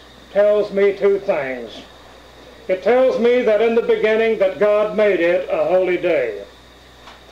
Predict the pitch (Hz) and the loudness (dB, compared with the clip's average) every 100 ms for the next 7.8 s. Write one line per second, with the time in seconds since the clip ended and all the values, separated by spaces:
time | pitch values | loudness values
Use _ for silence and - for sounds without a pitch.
0 | - - - - - - - 160 175 190 | -20 -20 -20 -20 -20 -16 -6 -2 0 2
1 | 214 233 208 214 185 185 196 - - 190 | 4 2 2 2 2 2 2 -2 -4 0
2 | 208 202 165 180 165 175 185 156 165 - | 2 2 0 0 2 2 0 0 -2 -2
3 | 208 202 185 139 156 160 165 165 - - | 0 2 0 -4 -2 0 0 -4 -10 -20
4 | - - 151 170 165 - - - 165 175 | -20 -12 -4 -2 -2 -6 -16 -18 -4 0
5 | 196 190 180 190 175 160 165 156 156 165 | 2 0 0 0 2 2 0 -2 -2 -4
6 | 170 151 143 143 156 156 143 127 160 165 | -4 -2 -4 -6 -10 -8 -10 -6 -2 0
7 | 160 175 156 160 - - 117 | -2 -4 -4 -4 -4 -10 -12